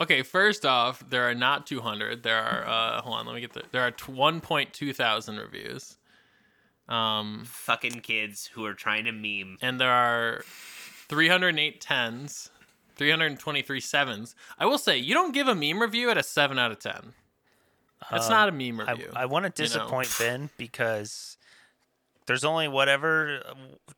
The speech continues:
Speaker 3: twelve hundred on I M D B. On Letterboxd, there are fifteen hundred five stars.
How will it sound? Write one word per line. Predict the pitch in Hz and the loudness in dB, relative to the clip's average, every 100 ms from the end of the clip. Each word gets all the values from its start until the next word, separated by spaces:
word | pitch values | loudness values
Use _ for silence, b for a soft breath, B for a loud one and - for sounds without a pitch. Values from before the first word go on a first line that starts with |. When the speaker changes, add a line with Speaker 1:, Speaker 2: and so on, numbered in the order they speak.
| _ _ | _ _
Speaker 3:
twelve | - - 131 131 | -14 -4 -4 0
hundred | - 143 156 | -2 0 0
on | 147 131 127 | 2 0 -2
I | 127 127 | -2 -2
M | 131 | -2
D | 127 120 | -4 -6
B. | 123 135 151 - | -4 -4 -4 -2
On | 139 127 117 | 0 0 0
Letterboxd, | 117 135 160 180 196 - - - b b b b - | -2 0 2 2 2 -4 -18 -20 b b b b -2
there | 120 139 | 2 4
are | 135 | 4
fifteen | 131 - 175 190 - - - 180 | 0 -2 -2 -2 -8 -12 -6 -4
hundred | 165 - 185 185 170 165 160 139 - | -4 0 0 0 -4 0 0 -2 -8
five | - 139 139 135 | 0 2 4 0
stars. | - 110 - - - - - | -4 -6 -6 -14 -16 -14 -14